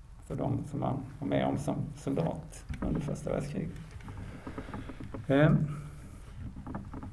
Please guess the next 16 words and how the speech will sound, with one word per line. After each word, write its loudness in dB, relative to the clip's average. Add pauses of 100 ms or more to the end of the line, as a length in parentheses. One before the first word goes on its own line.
(800)
han 10
hade 12
för 6
vana 10
att, 2
eh, 8 (2500)
att 0
föra 4
dagbok 4 (400)
under, 6 (100)
under 8
hela 6
krigs-, -2 (960)
under 6
alla 8
krigsåren. 2